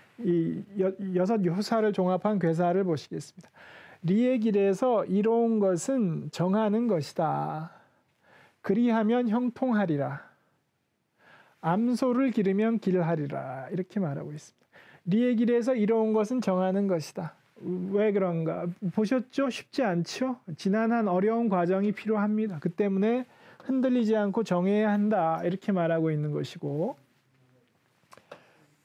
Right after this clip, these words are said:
그렇게 흔들리지 않고 정하면 형통할 수 있다. 결국은 성공할 수 있을 것이다. 이렇게 말하고 있습니다. 반면에 이렇게 정하지 못하면, 뭐 어렵다고, "아유, 어려워, 안 되나 보다." 하고 이 금방 내려놔 버리면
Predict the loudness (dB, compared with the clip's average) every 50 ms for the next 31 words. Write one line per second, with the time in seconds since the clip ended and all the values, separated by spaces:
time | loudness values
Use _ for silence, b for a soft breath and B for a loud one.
0 | _ _ -2 0 0 0 0 -2 -2 0 2 2 2 0 0 -2 0 0 2 2
1 | 2 0 2 2 2 0 0 0 -2 -4 -2 -2 -2 0 0 0 0 0 0 2
2 | 2 2 2 2 0 0 -2 -4 -4 -4 -2 -2 -2 -2 0 0 0 0 0 -2
3 | -2 -2 0 0 -2 -4 _ -12 -10 -10 -8 -6 -2 0 0 0 0 0 0 0
4 | 0 0 0 0 0 0 2 2 0 0 0 0 -2 -2 -2 -2 -6 -4 -4 -4
5 | -6 -4 -6 -6 -6 -6 -6 -6 -6 -6 -6 -4 -2 -2 0 0 0 0 -2 -2
6 | -4 -8 -10 _ _ B B B B B B B B -2 0 0 2 2 2 2
7 | 4 2 2 0 0 0 0 2 2 2 0 B B B B B B B -2 0
8 | 0 2 2 0 0 0 2 2 0 0 -2 -2 -2 0 0 0 0 0 -2 -2
9 | -6 -8 -12 -16 -20 -20 -14 -8 -2 0 0 2 2 2 2 2 0 0 -2 0
10 | 0 2 2 2 2 2 2 2 2 2 2 2 2 2 2 2 2 2 2 2
11 | 0 0 0 0 2 2 2 2 2 2 2 2 2 2 2 0 2 2 2 2
12 | 2 2 2 2 2 0 0 0 0 0 2 2 2 2 2 2 2 2 2 2
13 | 2 2 2 2 2 2 2 2 0 0 0 0 -2 -4